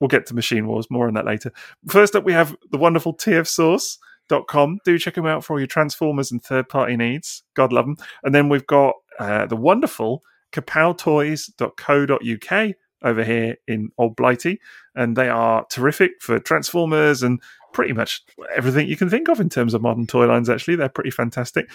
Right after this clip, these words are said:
So we're gonna do a longer segment on them in the middle of the pod where we'll take a look at both their sites. But yeah, T F source dot com and kapowtoys dot co dot U K.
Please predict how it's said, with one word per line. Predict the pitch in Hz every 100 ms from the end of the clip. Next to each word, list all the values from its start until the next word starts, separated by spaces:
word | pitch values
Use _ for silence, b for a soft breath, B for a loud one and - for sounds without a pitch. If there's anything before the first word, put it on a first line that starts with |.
| B B
So | - 160
we're | 156
gonna | 160 190
do | 185 190
a |
longer | 196 185
segment | 175 185 180 -
on | 147
them | 151 143
in | - 117
the |
middle | 113 113
of |
the | 110
pod | 143 180 175 -
where | 123
we'll | 110 113 - _ -
take | 131 127
a |
look | 123
at | 98
both | 139 -
their | 107
sites. | - 165 156
But | -
yeah, | 123 107 -
T | 180
F | 160
source | 165 -
dot | -
com | 165 156 151
and | - 104
kapowtoys | 95 95 - 95 92
dot | - -
co | 98
dot | 104 -
U | 151
K. | 214